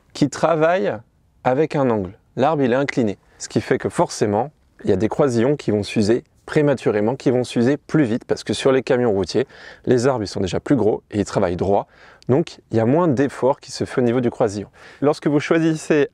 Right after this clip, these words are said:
un camion pour l'aménager, choisissez bien entre un camion routier, qui va apporter peut-être plus de confort, ou un camion quatre-quatre moins confortable. On ne regrette pas vraiment de par-, d'être parti sur un quatre-quatre, parce que pour cette traversée du continent africain, plus la Scandinavie,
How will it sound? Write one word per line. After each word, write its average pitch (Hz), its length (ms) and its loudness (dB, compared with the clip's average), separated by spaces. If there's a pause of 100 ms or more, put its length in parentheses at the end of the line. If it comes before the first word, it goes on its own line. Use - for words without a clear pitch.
un 104 120 -4
camion 135 600 0 (220)
pour 107 160 -2
l'aménager, 117 640 0 (440)
choisissez 160 460 0
bien 170 120 2
entre 147 220 -2
un 113 80 -2
camion 147 500 -2 (240)
routier, 135 460 0 (480)
qui - 160 0
va 107 80 4
apporter - 320 -2
peut-être - 220 0
plus 147 240 0
de 127 80 2
confort, 143 560 0
ou 185 160 4
un 165 80 -2
camion 147 420 0 (240)
quatre-quatre - 560 -2 (200)
moins 160 380 4
confortable. 117 680 -2 (160)
On 123 60 2
ne 135 80 2
regrette 147 340 2
pas 160 220 0
vraiment 131 320 -2
de 143 60 -6
par-, 113 280 -4
d'être 117 160 -2
parti - 300 -2
sur - 180 -2
un 117 220 -2
quatre-quatre, - 600 -6
parce 113 160 -6
que 131 100 0
pour 123 240 -2
cette 127 160 -2
traversée 135 480 0
du 127 100 0
continent 123 480 0
africain, 139 480 -2
plus 131 300 -6
la 123 100 0
Scandinavie, 110 640 0